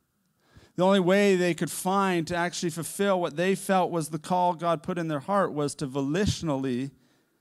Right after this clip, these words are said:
give themselves into slavery.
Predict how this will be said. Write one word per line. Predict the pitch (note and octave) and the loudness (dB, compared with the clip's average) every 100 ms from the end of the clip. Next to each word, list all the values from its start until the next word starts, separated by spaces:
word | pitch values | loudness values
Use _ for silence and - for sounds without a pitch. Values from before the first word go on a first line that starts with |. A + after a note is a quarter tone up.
| _ _ _ _ | _ _ _ _
give | E3+ E3+ | -2 0
themselves | E3+ D3+ - D#3+ D#3 - | -2 -2 0 2 0 -2
into | D#3+ E3 D#3+ C#3 | 0 2 0 -4
slavery. | - F3+ F#3 A2 F#2+ F2 | -6 -6 -6 -6 -12 -16